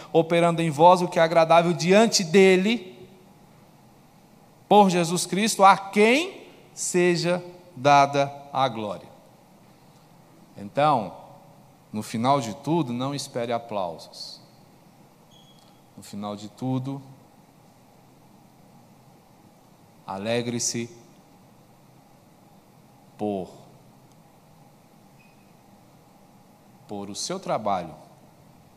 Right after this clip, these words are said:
ter feito o nome do Senhor engrandecido. Essa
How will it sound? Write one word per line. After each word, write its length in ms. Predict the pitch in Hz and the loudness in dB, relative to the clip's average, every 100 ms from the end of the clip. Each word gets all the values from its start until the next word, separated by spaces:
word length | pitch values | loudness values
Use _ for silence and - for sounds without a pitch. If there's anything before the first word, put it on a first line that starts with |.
| _ _ - | _ _ -18
ter 100 | 95 | -18
feito 540 | - 139 147 147 135 131 - | -10 -6 -6 -6 -12 -10 -8
o 100 | 120 | -4
nome 480 | 107 101 98 98 - | -4 -4 -6 -10 -14
do 160 | 101 104 | -12 -10
Senhor 560 | - 113 98 85 82 - - | -8 -8 -8 -10 -14 -18 -18
engrandecido. 760 | 104 92 85 80 - - - - - - _ _ - - _ - - - - - | -16 -14 -14 -12 -12 -14 -18 -20 -20 -20 _ _ -20 -20 _ -20 -20 -20 -20 -16
Essa 600 | 98 123 127 - 131 131 | -8 -4 -2 -2 -2 -4